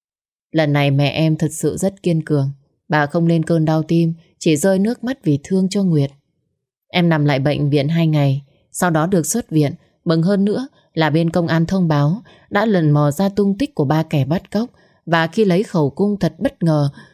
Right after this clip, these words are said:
chúng đã khai ra kẻ chủ mưu, thuê chúng bắt cóc và làm nhục em. Không ai khác,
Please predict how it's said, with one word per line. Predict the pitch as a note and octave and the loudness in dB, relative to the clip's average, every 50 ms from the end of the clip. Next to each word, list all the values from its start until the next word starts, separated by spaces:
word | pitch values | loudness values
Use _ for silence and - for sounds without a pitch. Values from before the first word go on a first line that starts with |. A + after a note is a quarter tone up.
| _ _ _ | _ _ _
chúng | - E3+ D#3 D3 D#3 F3+ A#3+ - - - | -2 -2 0 0 0 -2 -6 -8 -10 -8
đã | A3 G#3 - | -6 -6 -6
khai | G#3 - - F3+ E3+ D3 | -4 -2 0 0 0 0
ra | - F3+ E3+ | 0 -2 -2
kẻ | - - F3 D#3 C#3+ C#3 | -2 -2 0 0 0 0
chủ | - - E3 D3+ C#3 | -2 0 0 2 2
mưu, | C3+ C#3+ E3+ F#3+ G3 F#3+ F#3 - _ _ _ _ _ _ - | 2 2 2 2 0 -2 -4 -10 _ _ _ _ _ _ -4
thuê | - F#3+ F3+ E3 | 0 0 0 2
chúng | - D#3+ D3 D3 D#3 | 2 0 0 0 0
bắt | G#3+ A#3 - - | -2 -4 -4 -4
cóc | B3+ C4+ - | -6 -4 -2
và | - D#3 D3 | -2 0 0
làm | C#3+ C#3+ C3+ C3+ C3+ | 2 0 0 0 0
nhục | C#3 C3 - - | 0 -2 -2 -2
em. | D#3+ E3 D#3+ F3 F3 - _ _ _ _ _ _ _ _ _ _ | -2 -2 -2 -4 -6 -10 _ _ _ _ _ _ _ _ _ _
Không | - G3 F3+ D#3 | -2 0 0 0
ai | - D3 D#3+ D#3 | 0 0 0 -2
khác, | D3 - F#3+ A3 A#3+ | -2 -4 -6 -6 -8